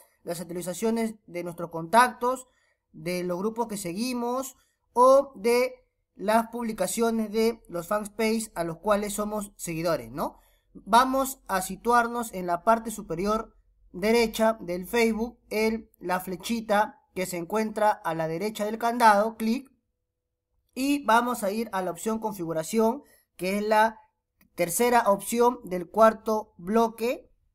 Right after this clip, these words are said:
del submenú, ¿no? Clic en configuración y nos vamos a ir a la parte de biografía y etiquetado, ¿no? Clic.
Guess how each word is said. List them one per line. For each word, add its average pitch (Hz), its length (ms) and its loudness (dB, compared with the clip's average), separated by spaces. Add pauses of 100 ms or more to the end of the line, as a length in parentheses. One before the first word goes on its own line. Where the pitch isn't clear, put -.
del 220 360 -2
submenú, 180 540 -6
¿no? 147 380 -10 (520)
Clic 233 220 -2
en 240 140 -2
configuración 247 800 -2 (400)
y 294 260 0
nos 233 140 -2
vamos 240 320 2
a 214 100 0
ir 240 320 -6
a 226 160 4
la 240 220 0
parte 233 360 2
de 233 360 0
biografía 208 880 -2
y 233 380 -8
etiquetado, 175 720 -2
¿no? 165 160 -12
Clic. 208 320 -6